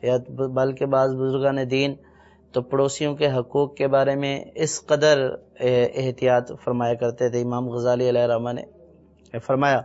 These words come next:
کہ ایک بزرگ رحمت اللہ تعالی علیہ، اے، کے گھر میں بکثرت چوہے تھے،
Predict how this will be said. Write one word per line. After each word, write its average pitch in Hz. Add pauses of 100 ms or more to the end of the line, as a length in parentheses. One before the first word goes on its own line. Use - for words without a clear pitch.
(760)
کہ 135
ایک 151
بزرگ 147
رحمت 143
اللہ 139
تعالی 139
علیہ، 135 (1120)
اے، 131
کے 143
گھر 131
میں 147
بکثرت 170
چوہے 147
تھے، 117